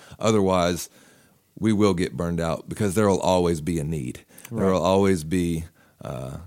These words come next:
Speaker 1: you know, Jesus said, "Listen, the poor will always be among you." There, there's always gonna be some, some kind of need in some situation that's, uh, uh, a-, a-,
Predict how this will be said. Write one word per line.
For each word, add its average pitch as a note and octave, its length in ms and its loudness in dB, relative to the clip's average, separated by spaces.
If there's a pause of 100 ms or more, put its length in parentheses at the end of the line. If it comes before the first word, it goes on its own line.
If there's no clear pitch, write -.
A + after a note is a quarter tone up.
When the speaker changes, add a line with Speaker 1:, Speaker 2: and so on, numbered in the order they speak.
Speaker 1:
you F#2+ 100 -6
know, F#2 80 -4
Jesus G2 300 0
said, E2+ 220 -2
"Listen, F2+ 240 -4
the E2 60 -2
poor G#2 240 2
will E2+ 200 2
always F2+ 300 2
be E2+ 160 0
among E2 260 0
you." D#2 100 -4
There, F#2 180 0
there's G#2 200 -2
always G#2 380 4
gonna F#2 160 -2
be F2+ 300 -2 (380)
some, G#2+ 460 -4
some A2+ 320 -2
kind G2+ 240 -2
of E2+ 80 -2
need F#2 260 0
in E2 80 -6
some G2+ 280 -4
situation D#2+ 1000 -4
that's, D#2+ 400 -4
uh, C#2 400 -10 (400)
uh, C2+ 180 -12
a-, - 220 -10
a-, E2 100 -10